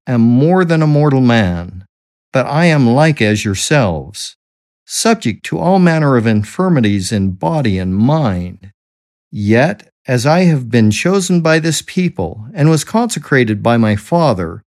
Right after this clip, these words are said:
and was suffered by the hand of the Lord that I should be a ruler and a king over this people,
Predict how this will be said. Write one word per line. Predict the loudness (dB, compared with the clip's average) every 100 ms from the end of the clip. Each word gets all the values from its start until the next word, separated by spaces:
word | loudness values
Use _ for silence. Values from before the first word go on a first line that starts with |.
| _ -2
and | 0 2
was | 0
suffered | -2 -2 -2 -2 -2
by | 0 0
the | 2
hand | 2 2 0
of |
the | -2
Lord | 0 2 2 2
that | 0
I | 0 0
should | -2 -4
be | -2 0
a |
ruler | 0 0 0 2 0 -2 -4
and | -4 -2
a |
king | -2 -2 -2 -2 -2
over | -2 -2
this | -2 -4 -6
people, | -6 -6 -4 -6 -8